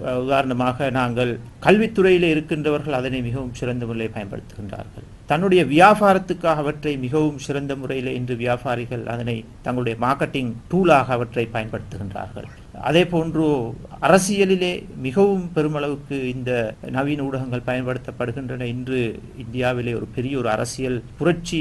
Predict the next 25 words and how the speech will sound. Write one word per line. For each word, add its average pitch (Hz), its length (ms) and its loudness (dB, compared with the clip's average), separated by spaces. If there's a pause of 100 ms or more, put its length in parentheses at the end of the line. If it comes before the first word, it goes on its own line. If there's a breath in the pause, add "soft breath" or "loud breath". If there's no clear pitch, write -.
ஏற்பட்டிருக்கின்றது. 147 840 -2
அந்த 139 220 0
புரட்சியின் 170 520 0
பின்னால் 170 440 6 (160)
நவீன 156 400 4
ஊடகங்கள் 151 560 4 (280)
பயன்படுத்தப்பட்டிருக்கின்றன. 123 1200 -2 (120)
எனவே 117 320 -2 (360)
நான் 120 160 -4
நினைக்கின்றேன் 127 600 -4 (160)
இதற்கு 147 280 -2
பெரிய 156 280 2
ஒரு 165 120 4
தாக்கம் 170 440 4
சமூகத்தில் 147 500 -2
இருக்கின்றது. 131 640 -2 (180)
எனவே 131 300 0
அந்த 123 180 0
தாக்கத்தை 143 580 -2
ஏற்படுத்தக்கூடிய 131 840 -2 (340)
இந்த 117 180 -2
சாதனங்களை 123 680 2
நிச்சயமாக 117 600 0
நாங்கள் 110 460 -2
சமூகத்திலே 113 540 -4